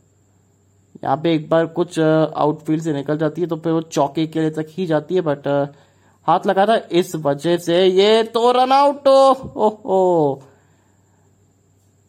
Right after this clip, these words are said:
रन आउट हो गए क्या? क्या ये मुकाबला जीत लिया है?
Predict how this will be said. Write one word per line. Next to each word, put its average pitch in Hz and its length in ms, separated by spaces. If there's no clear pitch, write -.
रन - 280
आउट 185 160
हो 170 120
गए 180 160
क्या? 135 140
क्या 151 160
ये 170 160
मुकाबला 175 400
जीत 170 260
लिया 156 160
है? - 200